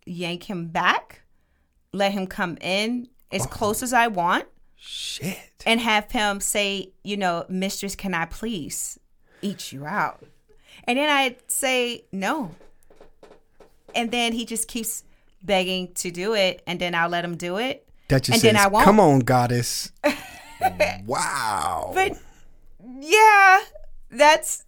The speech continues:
Speaker 1: I know, guys. Like, I co-, I'm, I'm coming up with these things, and it's kind of like,
Speaker 2: <laughs> Uh-huh.
Speaker 1: oh.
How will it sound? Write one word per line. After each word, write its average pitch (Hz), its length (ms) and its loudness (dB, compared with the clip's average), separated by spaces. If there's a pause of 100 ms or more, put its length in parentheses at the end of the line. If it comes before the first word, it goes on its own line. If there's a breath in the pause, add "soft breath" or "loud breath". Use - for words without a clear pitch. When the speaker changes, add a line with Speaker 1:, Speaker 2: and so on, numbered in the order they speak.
(120)
Speaker 1:
I 262 140 8
know, 220 380 6
guys. 202 460 4
Like, 208 220 2
I 214 140 4
co-, 269 280 -4
I'm, 175 300 0
I'm 202 140 0
coming 285 380 -2
up 247 180 2
with 208 100 -10
these 214 240 -8
things, 196 420 -6
and 190 140 -8
it's 196 100 -8
kind 208 260 0
of 202 140 -4
like, 196 440 0
Speaker 2:
<laughs> - 100 -20
Uh-huh. - 100 0 (260)
Speaker 1:
oh. 170 440 0